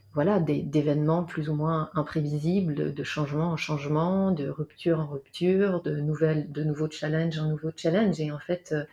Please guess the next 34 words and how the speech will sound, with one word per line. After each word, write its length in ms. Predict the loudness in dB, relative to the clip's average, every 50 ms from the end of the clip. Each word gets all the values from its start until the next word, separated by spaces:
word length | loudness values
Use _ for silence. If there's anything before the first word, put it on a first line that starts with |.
| -16 -20 -20 -20 -20 -20 _ _ 0
méditer, 580 | 0 0 2 0 -2 2 6 8 8 8 8
c'est, 640 | 6 2 -4 -8 -4 -4 -2 -2 -2 -2 -4 -6 -10 -12
c'est 240 | -16 -16 -10 -6 -4
une 120 | -2 -2
quête 340 | -2 2 2 2 2 2 -2 -6
de 80 | -6 -6 -8 _
calme 460 | 6 6 8 8 8 6 4 4 2
dans 120 | 0 -2 -4
le 60 | -4
sens 380 | -4 -2 0 0 0 0 -2 -6
où, 240 | -6 -6 -6 -8 -6 _
pas 140 | 0 0 0
de 60 | 0 -4 0 4
calme 360 | 6 8 8 8 4 2 0 -2
parce 180 | -6 -8 -6
qu'il 160 | -6 -4 -4
y 80 | -2 -2
a 60 | -4
plus 220 | -4 -8 -12 -16 -4
de 60 | 0
galère, 520 | 2 4 6 6 6 4 2 0 -2 -4 -6
de 180 | -6 -8 -8
calme 400 | -10 -4 -2 0 2 2 2 2
dans 80 | 0 -2
le 40 | -4
sens 320 | -4 -6 -6 -6 -6 -8
où 40 | -14
c'est 160 | -12 -10 -8
vraiment 260 | -8 -6 -4 -2 -2 0
la 120 | 0 -2
pleine 280 | -2 -4 -4 -2 0 0
acceptation 600 | -2 -2 -4 -10 -10 -8 -8 -8 -8 -6 -8 -8
du 140 | -8 -10 -12
chaos. 400 | -8 -4 -2 0 0 0 -2 -6